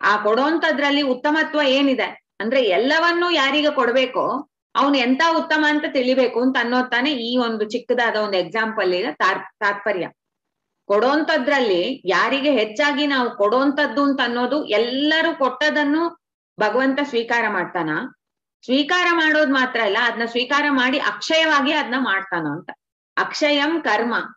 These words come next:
ಯಸ್ಮಿನ್ ಪರೇ ಸ್ವರ್ಪಿತಂ." ಇವಾಗ ನಮಗೆ ಒಂದು ಕರ್ಮದಿಂದ ಅಕ್ಷಯವಾದ ಕರ್ಮವೇ ಜನ್ಮ ಆಯ್ತು ಅಂತ ಅನ್ನೋ ಅರ್ಥ ಬಂದ್ರು ಬರಾಕೇನು chance ಇದೆ, ಆದ್ರೆ ಹಂಗಲ್ಲ ಇದ್ರೋಡ ಅರ್ಥ.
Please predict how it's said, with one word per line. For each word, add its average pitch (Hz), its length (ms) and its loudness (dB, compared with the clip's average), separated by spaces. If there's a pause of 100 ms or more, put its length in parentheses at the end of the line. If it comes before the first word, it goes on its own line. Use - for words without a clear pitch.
(100)
ಯಸ್ಮಿನ್ 277 540 -2
ಪರೇ 247 320 0
ಸ್ವರ್ಪಿತಂ." 180 580 -6 (300)
ಇವಾಗ 247 180 2
ನಮಗೆ 247 400 0
ಒಂದು 226 340 2
ಕರ್ಮದಿಂದ 262 560 0 (140)
ಅಕ್ಷಯವಾದ 277 560 0 (120)
ಕರ್ಮವೇ 277 420 2
ಜನ್ಮ 247 360 0
ಆಯ್ತು 226 300 -2
ಅಂತ 247 200 -4
ಅನ್ನೋ 220 180 -2
ಅರ್ಥ 233 300 -2
ಬಂದ್ರು 233 640 -2
ಬರಾಕೇನು 262 580 0
chance 247 400 -2
ಇದೆ, 240 240 -8 (400)
ಆದ್ರೆ 240 240 2
ಹಂಗಲ್ಲ 269 520 2
ಇದ್ರೋಡ 196 400 0
ಅರ್ಥ. 175 180 -6